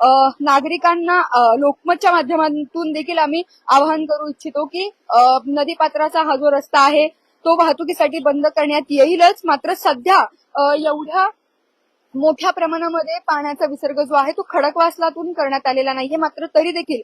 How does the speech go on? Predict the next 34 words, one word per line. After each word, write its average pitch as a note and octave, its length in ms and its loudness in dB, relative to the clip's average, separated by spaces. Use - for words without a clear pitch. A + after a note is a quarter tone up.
अ, C4+ 300 4
हा C#4+ 140 4
जो D#4 180 -4
भिडे D4+ 280 -4
पूल F#4+ 220 -2
आहे D4+ 240 0
ज्याला, C#4 360 2
अ, B3 320 6
ज्याच्यावरून E4 640 0
पाणी E4+ 300 0
गेलं D#4 400 0
तो E4 380 -4
जर, F4 260 2
अ, C4 220 2
पाण्याखाली D4+ 480 -2
गेला D#4 260 -2
तर F#4+ 200 -2
पुणेकर E4+ 420 -2
समजतात D4 440 -4
की, F#4 280 -8
अ, C4 220 6
पुण्यामध्ये G#4 600 2
चांगला E4 300 -2
पाऊस D#4+ 260 0
झालेला C#4 380 0
आहे. C4+ 240 2
मात्र D4+ 320 -4
आता E4+ 420 0
सध्या D#4 340 -2
तरी E4 200 -8
तशी D#4+ 200 -12
काही D#4 160 0
परिस्थिती C#4+ 440 -4
नाहीये. C#4+ 300 -2